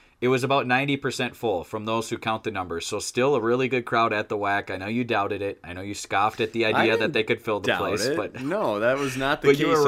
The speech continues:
Speaker 1: right.
Speaker 2: all.
Speaker 1: You were right. They didn't fill the place, but there weren't a lot of empty seats. So good atmosphere Saturday at the wac. But yeah, after all the pop, pomp and circumstance, if you wanna call it that, as you said so many times in the last pod, Wyatt, then a game has to happen.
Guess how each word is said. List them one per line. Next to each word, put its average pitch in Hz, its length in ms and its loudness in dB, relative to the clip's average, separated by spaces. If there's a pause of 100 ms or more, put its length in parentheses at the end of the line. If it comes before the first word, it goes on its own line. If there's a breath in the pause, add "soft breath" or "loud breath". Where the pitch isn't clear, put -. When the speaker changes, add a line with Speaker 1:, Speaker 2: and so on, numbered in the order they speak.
Speaker 1:
right. 101 160 2
Speaker 2:
all. - 100 -14
Speaker 1:
You 127 120 2
were 131 100 4
right. 120 240 2
They 90 80 -2
didn't 131 220 -2
fill 156 180 -2
the 156 80 -6
place, 151 320 -4
but 107 200 -6
there 101 120 -4
weren't 120 460 -2
a 104 100 -2
lot 107 400 -2
of 101 180 -8
empty 101 340 -10
seats. 87 360 -10
So 92 220 -6
good 107 180 0
atmosphere 104 540 -4
Saturday 95 640 -4 (320 loud breath)
at 101 220 0
the 101 80 -4
wac. 92 300 -4
But 107 120 -2
yeah, 101 220 -2 (240)
after 127 420 2
all 117 280 2
the 110 260 -2 (220)
pop, 110 360 0 (220)
pomp 117 260 -2
and 113 120 -6
circumstance, 117 680 -6
if 95 100 -10
you 107 100 -6
wanna 107 200 0
call 110 220 0
it 98 100 -6
that, 110 220 2
as 104 240 -2
you 110 60 -4
said 110 220 -4
so 107 160 -4
many 113 220 -2
times 117 380 -2
in 107 80 -10
the 101 80 -8
last 107 320 0
pod, 107 260 -2
Wyatt, 104 420 -2 (140)
then 107 180 -6
a 104 40 -6
game 107 240 0
has 95 240 -8
to 92 80 -8
happen. 87 400 -8